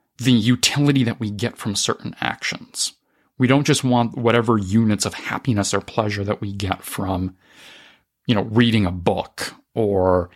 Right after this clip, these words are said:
hanging out with friends or going on a vacation. We actually also want the real experience. We want to literally read the book. We want to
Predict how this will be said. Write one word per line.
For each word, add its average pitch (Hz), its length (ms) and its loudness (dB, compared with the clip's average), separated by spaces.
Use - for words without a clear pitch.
hanging 120 320 0
out 101 120 -6
with 101 140 -10
friends 87 640 -2
or 101 240 -4
going 107 240 -2
on 95 80 -2
a - 20 -4
vacation. 95 480 -4
We 139 140 4
actually 214 360 0
also 175 320 4
want 147 300 2
the 95 80 2
real 135 300 2
experience. 123 540 0
We 135 100 4
want 147 280 2
to 127 100 -2
literally 107 760 0
read 120 280 0
the - 80 0
book. - 440 -2
We 107 100 -2
want 127 300 -2
to 120 160 0